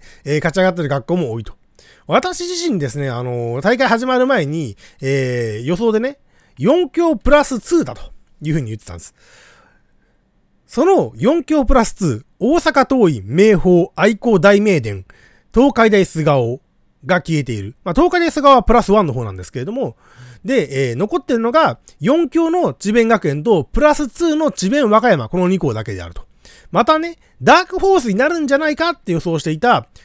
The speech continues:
静岡高校は消えていると。強打で紹介した、えー、三重高校は残ってます。先ほどもね、三重、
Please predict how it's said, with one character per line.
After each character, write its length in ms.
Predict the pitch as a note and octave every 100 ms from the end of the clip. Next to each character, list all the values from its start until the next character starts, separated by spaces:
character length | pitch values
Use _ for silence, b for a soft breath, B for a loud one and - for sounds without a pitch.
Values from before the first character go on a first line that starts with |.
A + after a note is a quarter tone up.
| _
静 320 | - G#3 D#4
岡 260 | F4+ E4 D#4+
高 260 | E4+ D4
校 160 | - F#3
は 80 | A#3+
消 180 | D#3+
え 40 | C3+
て 80 | A#2+
い 40 |
る 60 | G#2
と。 100 | - b b
強 240 | - F#4+ F#4+
打 100 | E4
で 80 |
紹 220 | E4 E4 D#4
介 180 | D#4+
し 60 | D#4
た、 340 | F4+ F4+ D3+ - b b
え 180 | D#3 D#3
ー、 20 |
三 140 | F3
重 180 | G#3 G#3+
高 160 | A3 A3
校 80 | D#4+
は 60 |
残 180 | G#3 D3+
っ 60 | D3
て 100 | G2+
ま 80 |
す。 100 | F#2
先 160 | - D#3+
ほ 80 | D#3
ど 80 | C#3+
も 80 |
ね、 100 | F#3
三 140 | D3+ C#3+
重、 200 | G2+